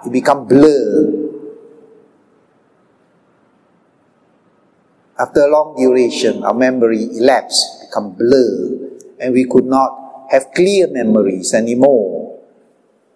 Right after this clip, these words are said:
And that brings dissatisfaction and pain when you start to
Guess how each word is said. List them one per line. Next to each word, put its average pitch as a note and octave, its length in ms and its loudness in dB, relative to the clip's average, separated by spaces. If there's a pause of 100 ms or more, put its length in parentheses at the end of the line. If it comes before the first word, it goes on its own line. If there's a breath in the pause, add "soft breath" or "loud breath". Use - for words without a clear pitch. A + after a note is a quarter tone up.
(160)
And B2 180 -8
that - 520 0
brings D3+ 540 0
dissatisfaction A2 1080 0
and A#2+ 260 -12
pain - 680 -2 (180)
when G#2 180 -10
you G2+ 60 -18
start - 300 2
to - 80 -2